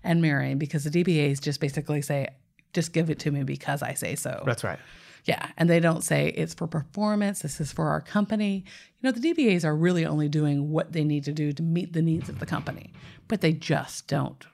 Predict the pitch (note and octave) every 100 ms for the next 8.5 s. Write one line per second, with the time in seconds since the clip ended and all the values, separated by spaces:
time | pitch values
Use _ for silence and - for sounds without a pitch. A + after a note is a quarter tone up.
0 | _ - E3+ D3+ D3 C#3+ C#3 - D#3 D3+
1 | - - - C#3+ - - D#3+ - - -
2 | - - E3 D#3+ E3+ E3 - D3+ C#3+ D3+
3 | D3 D3+ - D#3+ D3 D#3+ - C#3+ D#3 E3
4 | - - D#3 D3+ D3 D3 D#3 D#3 - D3
5 | D3 D3 D3 C#3 - - _ _ E3 D#3+
6 | E3+ E3 - D#3+ E3 D3+ C3+ D#3 C#3 B2
7 | A2+ G2 - D3 C#3+ - D3+ C#3 - D#3+
8 | - - F#3 F3+